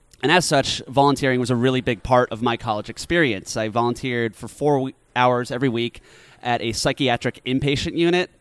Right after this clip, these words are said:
at a local children's hospital, and then spring breaks were usually spent on some kind of service trip. After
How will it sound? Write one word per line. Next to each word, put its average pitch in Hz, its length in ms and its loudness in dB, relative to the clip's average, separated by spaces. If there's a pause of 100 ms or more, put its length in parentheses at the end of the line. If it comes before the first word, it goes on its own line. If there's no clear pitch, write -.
(100)
at 123 120 -2
a 123 100 -2
local 123 300 0
children's 131 520 0
hospital, 170 560 0 (300)
and 147 180 0
then 147 300 2
spring 156 320 0
breaks 139 340 0
were 139 80 -6
usually 135 300 -4
spent 127 380 -2
on 123 180 0
some 123 180 -4
kind 120 140 -4
of 113 60 -8
service 120 340 -6
trip. - 340 -8 (380)
After 127 260 -4